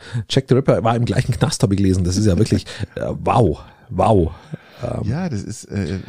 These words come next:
Speaker 2: in-, interessant,
Speaker 1: es gibt kein
Speaker 2: dass er
Speaker 1: anderes
Speaker 2: wirklich
Speaker 1: Thema mehr. Es im Bo-,
Speaker 2: ver-,
Speaker 1: Bolle-,
Speaker 2: es ist
Speaker 1: im Journa-,
Speaker 2: wirklich
Speaker 1: Boulevardjournalismus. Das ist ja erstaunlich.
Speaker 2: Christian, ist es in deinen Augen berechtigt? Hast du verfolgt, worum es eigentlich ging?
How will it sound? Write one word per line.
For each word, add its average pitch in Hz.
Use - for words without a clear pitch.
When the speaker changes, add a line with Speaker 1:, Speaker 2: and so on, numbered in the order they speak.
Speaker 2:
in-, 117
interessant, 127
Speaker 1:
es 185
gibt -
kein 147
Speaker 2:
dass 113
er -
Speaker 1:
anderes 175
Speaker 2:
wirklich 190
Speaker 1:
Thema 185
mehr. 123
Es 113
im 139
Bo-, 113
Speaker 2:
ver-, 123
Speaker 1:
Bolle-, 123
Speaker 2:
es -
ist 107
Speaker 1:
im 117
Journa-, 151
Speaker 2:
wirklich 180
Speaker 1:
Boulevardjournalismus. 117
Das -
ist 120
ja 120
erstaunlich. 127
Speaker 2:
Christian, 139
ist 143
es -
in 120
deinen 127
Augen 131
berechtigt? -
Hast 120
du 139
verfolgt, -
worum 131
es -
eigentlich 113
ging? 190